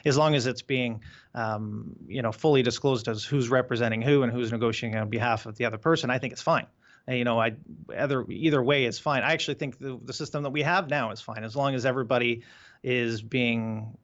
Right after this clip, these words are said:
playing fair. It's, you know, we're not trying to take its advantage of the situation. Um, but even with the suggestions that they're, um, br-, put forth, for example, with transactional representation or even designated representation, what stops me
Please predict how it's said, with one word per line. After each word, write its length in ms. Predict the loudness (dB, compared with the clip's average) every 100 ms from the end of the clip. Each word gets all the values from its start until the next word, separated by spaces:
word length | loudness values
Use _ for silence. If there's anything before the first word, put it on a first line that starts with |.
| -20 -20 -4
playing 280 | -2 0
fair. 420 | 0 2 2 0 -4
It's, 300 | -8 -4 -4
you 140 | -2 0
know, 80 | 2
we're 100 | 4
not 220 | 2 0
trying 160 | -2
to 80 | -2
take 200 | -6 -6
its 200 | -6 -6
advantage 440 | -4 -2 -2 -2 -2
of 60 |
the 40 | -2
situation. 560 | -2 -2 0 0 -4 -8 -12 -10 -2
Um, 420 | 2 4 4 2
but 180 | 2 4
even 280 | 4 4 2
with 200 | 0 0
the 180 | -4 -2
suggestions 680 | -2 2 2 2 -2 -4 -4
that 160 | -4
they're, 360 | -2 0 -2 -10 -10
um, 380 | -8 -8 -10 -14 _
br-, 120 | -4
put 340 | -2 -2 -2 2
forth, 360 | 4 4 4
for 160 | -2 -8
example, 400 | -4 -4 -4 -6
with 140 | -8
transactional 720 | -8 -6 0 0 0 -4 -2
representation 680 | -2 -2 -4 -8 -6 -6 -2
or 80 | 0
even 200 | 0 0
designated 540 | 2 2 2 0 2 0
representation, 720 | -4 -6 -10 -8 -8 -6 -4
what 140 | -4
stops 340 | 0 2 0 0
me 320 | 0 0